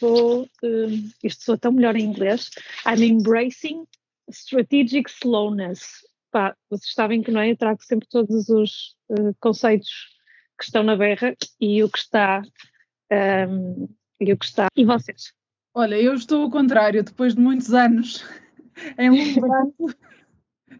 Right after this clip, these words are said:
Speaker 2: estou também devagarinho, não é? Ou não fosse eu a pessoa que sou, estou a tentar, eh, acho que já dei até os primeiros passos para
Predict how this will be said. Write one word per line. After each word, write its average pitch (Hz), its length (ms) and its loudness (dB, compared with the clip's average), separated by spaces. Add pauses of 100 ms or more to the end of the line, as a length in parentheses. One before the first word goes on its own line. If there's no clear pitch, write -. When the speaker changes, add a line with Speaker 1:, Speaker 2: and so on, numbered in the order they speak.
(440)
Speaker 2:
estou 240 520 0
também 285 320 0
devagarinho, 226 600 2
não 208 140 0
é? 226 180 0
Ou 220 60 0
não 202 160 -6
fosse 196 300 -8
eu 180 320 -8
a 120 140 -10
pessoa 190 280 -10
que - 80 -20
sou, 208 320 -6 (400)
estou 226 200 2
a 226 80 2
tentar, 233 580 2
eh, 214 420 0
acho 247 280 -2
que 254 160 -4
já 226 160 4
dei 226 200 2
até 226 220 -2
os 226 120 -6
primeiros 220 380 -4
passos 226 380 -4
para 226 520 2